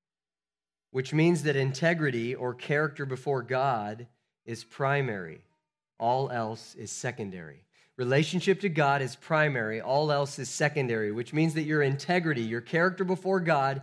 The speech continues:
is primary, and everything else is secondary. The sincerity of our generosity is a reflection of whether or not our hearts are treasuring God more than stuff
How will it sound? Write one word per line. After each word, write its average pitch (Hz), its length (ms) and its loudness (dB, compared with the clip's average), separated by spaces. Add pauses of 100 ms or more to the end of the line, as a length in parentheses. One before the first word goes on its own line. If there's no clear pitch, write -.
(180)
is 139 160 -2
primary, 123 800 0 (240)
and 127 100 -2
everything 147 540 0
else 110 500 -10 (560)
is 110 100 -14
secondary. 82 760 -14 (4000)
The 127 80 -10
sincerity 143 560 2
of 139 80 2
our 131 120 2
generosity 131 760 0
is 113 120 -4
a 117 40 -10
reflection 120 880 -2 (260)
of 117 160 -6
whether 127 340 0
or 120 60 0
not 120 220 0
our 107 140 -6
hearts 120 420 -6
are 110 80 -6
treasuring 123 540 -4
God 110 280 -2
more 113 200 -6
than 104 160 -8
stuff - 640 -10